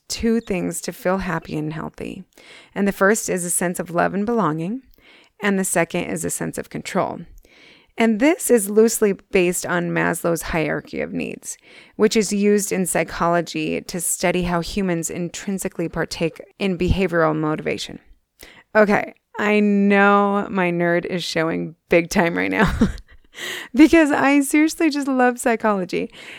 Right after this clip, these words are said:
And I ended up going down a rabbit hole researching for this episode.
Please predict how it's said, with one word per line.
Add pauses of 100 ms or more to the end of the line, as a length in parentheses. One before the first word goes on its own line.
(140)
And
I
ended
up
going
down
a
rabbit
hole
researching
for
this
episode.